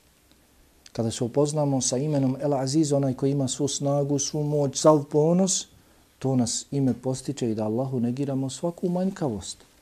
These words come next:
Svaku manjkavost. Jer je, dakle, on ogromne snage, ogromne moći. Također,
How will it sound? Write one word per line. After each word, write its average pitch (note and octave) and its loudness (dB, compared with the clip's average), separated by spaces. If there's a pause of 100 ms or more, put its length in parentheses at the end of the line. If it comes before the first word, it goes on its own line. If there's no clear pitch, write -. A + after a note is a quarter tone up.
(360)
Svaku A3+ -2
manjkavost. A#2+ -2 (260)
Jer D3+ 2
je, E3 2 (140)
dakle, C3+ -4
on C#3 -2 (1300)
ogromne B2 0
snage, G2+ -6 (120)
ogromne A2+ 0
moći. - -14 (680)
Također, E3+ 6